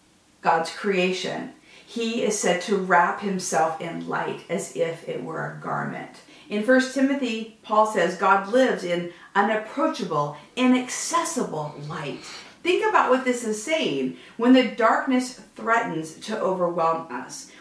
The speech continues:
when we can't find our way, when we need the light and the warmth that it brings, God is our light. He himself, he himself is the solution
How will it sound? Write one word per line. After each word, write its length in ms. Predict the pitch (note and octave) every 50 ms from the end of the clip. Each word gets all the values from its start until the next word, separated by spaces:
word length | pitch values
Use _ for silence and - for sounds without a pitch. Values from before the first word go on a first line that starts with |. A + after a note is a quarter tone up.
| -
when 200 | - G#3+ A3 A3+
we 120 | A3+ A#3 A3+
can't 500 | - - - A#3+ C4+ C#4 C#4 C#4 C#4 -
find 280 | - G3+ G3 F#3 F3+ -
our 280 | - E3 E3 E3 D#3+
way, 440 | E3 F3 E3 D#3+ C3 B2+ C3+ - - - - -
when 200 | G#3+ A3 A3+ A3+
we 140 | A#3+ B3+ B3+
need 400 | B3+ C4 C#4 C#4+ C#4 - G#3 A#3
the 100 | A#3 A#3
light 800 | A3 G#3+ G#3 G#3 G#3+ A#3 A#3 A#3 G3+ - - - - - - -
and 160 | F#3 G3+ G3
the 80 | G3
warmth 540 | G3 F#3 F#3 G3+ G#3+ G#3+ - - - - -
that 180 | F3+ E3+ E3 -
it 140 | G3 F#3 F#3
brings, 580 | F3+ F3+ E3+ D#3 C#3 B2+ C3 - - - - _ _ _ _ _
God 500 | - G#3+ G3+ G3+ G#3 G#3 G#3 G#3 - -
is 340 | F3+ F3+ F3+ F3 F3 - - -
our 320 | E3+ E3 D#3+ D#3+ D#3+ D#3
light. 380 | D#3 D#3+ D#3+ C#3+ C3+ - - - - - - - - _
He 340 | - - - B3+ B3 A#3+ A3
himself, 1040 | G#3 G#3 G#3+ G3 F#3+ - - - - D#4 E4+ - - - - F3+ - - - - - _ _ _ _ _ _ _ _ _ _ _ _ _ _ _ _ _ _
he 240 | - - - C#4 B3+
himself 920 | B3+ A3+ G#3+ G3+ - - - - D4+ D#4 C#4+ - - - - - - - - - _ _ _ _ _ _ _ _ _ _ _ _ _ _ _ _ _ _ _ _ _ _ _ _
is 200 | - F3 F3 -
the 120 | - F#3 F3
solution 880 | - - G3 F#3 F#3+ G3 G#3 G#3+ G#3 - - - - - - - -